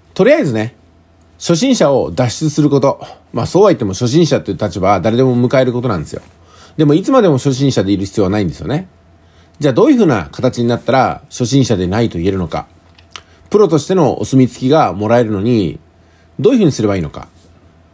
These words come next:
おそらく手間もかかるし、勉強しないといけないし、そのために費用もかかるんだろうなと思うんですよ。これは単純なことですよね。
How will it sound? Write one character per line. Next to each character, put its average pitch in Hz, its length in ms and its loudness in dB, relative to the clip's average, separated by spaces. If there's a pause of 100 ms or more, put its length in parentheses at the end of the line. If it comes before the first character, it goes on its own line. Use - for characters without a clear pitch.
お 131 120 -2
そ 196 80 2
ら 185 100 2
く 147 480 2
手 120 100 -4
間 143 140 4
も 117 140 0
か - 140 -10
か 123 80 2
る 110 60 -4
し、 - 320 -12
勉 127 240 2
強 147 120 4
し 135 100 -6
な 160 80 2
い 117 60 0
と 98 60 -6
い - 20 -8
け 98 80 -6
な 85 80 -4
い 80 40 -6
し、 - 240 -16 (140)
そ - 160 -4
の 139 80 2
た 175 100 2
め 165 80 2
に 139 360 2 (280)
費 196 140 0
用 208 80 6
も 139 140 0
か - 100 -16
か 165 80 0
る 190 80 2
ん 175 40 2
だ 127 80 2
ろ 107 80 -2
う - 20 -2
な 127 160 -2
と 107 60 -2
思 131 120 0
う 143 40 2
ん - 20 2
で - 80 -6
す - 40 -8
よ。 - 80 -6
こ - 120 -12
れ 98 60 -6
は - 60 -14
単 123 140 -2
純 135 100 2
な 165 80 2
こ 185 80 -2
と 185 60 0
で 135 60 0
す 90 80 -10
よ 82 80 -4
ね。 101 240 -6